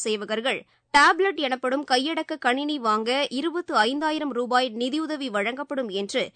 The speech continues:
அம்மாநில முதலமைச்சர் திரு நிதிஷ்குமார் அறிவித்துள்ளார். இதுகுறித்து அவர் வெளியிட்டுள்ள சமூக வலைதள பதிவில், விகாஷ் மித்ராக்களுக்கான மாதாந்திர பயணப்படி ஆயிரத்து தொள்ளாயிரம் ரூபாயிலிருந்து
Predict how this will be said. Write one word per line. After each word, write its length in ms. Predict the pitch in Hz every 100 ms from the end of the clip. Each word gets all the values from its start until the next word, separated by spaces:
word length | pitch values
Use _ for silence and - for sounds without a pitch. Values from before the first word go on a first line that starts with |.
| _ -
அம்மாநில 520 | 277 294 320 370 370 262
முதலமைச்சர் 600 | 254 262 240 - 277 262
திரு 160 | 220
நிதிஷ்குமார் 760 | 214 247 330 - 240 226 220 -
அறிவித்துள்ளார். 720 | 233 208 180 214 240 202 - _ _ -
இதுகுறித்து 440 | 285 302 302 277
அவர் 240 | 285 254 247
வெளியிட்டுள்ள 560 | 233 262 269 269 254
சமூக 540 | 254 226 254 285 285 202
வலைதள 260 | 220 240 190
பதிவில், 380 | 185 240 240 - _ - 240
விகாஷ் 400 | 311 403 392 311
மித்ராக்களுக்கான 880 | 269 302 302 285 269 262 233 247 285
மாதாந்திர 500 | 220 240 285 294 285 285
பயணப்படி 680 | 220 233 254 - 226 262 269
ஆயிரத்து 540 | 220 233 311 320 311
தொள்ளாயிரம் 560 | 277 226 254 294 302 269
ரூபாயிலிருந்து 760 | 220 208 214 202 208 247 220